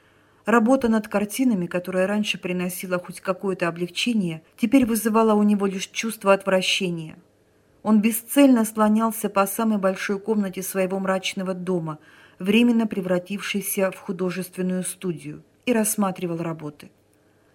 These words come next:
Но никак не мог он понять, что привлекает в них людей, почему они их покупают,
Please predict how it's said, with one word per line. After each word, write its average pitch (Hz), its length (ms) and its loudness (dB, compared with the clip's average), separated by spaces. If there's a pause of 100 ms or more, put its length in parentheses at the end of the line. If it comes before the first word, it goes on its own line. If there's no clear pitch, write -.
(200)
Но 214 160 8
никак 285 480 8
не 247 80 4
мог 254 260 6
он 240 140 2
понять, 233 480 0
что - 340 -2
привлекает 202 640 -2
в 185 100 -4
них 196 240 -2
людей, 180 400 -4 (120)
почему 269 360 6
они 254 220 8
их 240 140 0
покупают, 208 680 -2